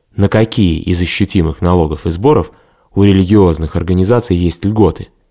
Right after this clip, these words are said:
Почти на все. Знаешь, что это за льготы? Часто это освобождение от их уплаты.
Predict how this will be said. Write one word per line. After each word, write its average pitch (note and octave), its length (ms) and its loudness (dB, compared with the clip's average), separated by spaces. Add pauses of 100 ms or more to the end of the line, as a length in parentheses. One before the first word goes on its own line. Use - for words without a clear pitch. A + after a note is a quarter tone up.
(600)
Почти C3+ 360 -2
на C3+ 160 2
все. D#2 440 -6 (840)
Знаешь, D3+ 340 0
что - 180 0
это F2 180 0
за F2+ 180 0
льготы? F2+ 420 -4 (720)
Часто A#2 380 0
это A2 220 0
освобождение G#2+ 920 0
от A2 140 -2
их - 140 -2
уплаты. G#2+ 520 -2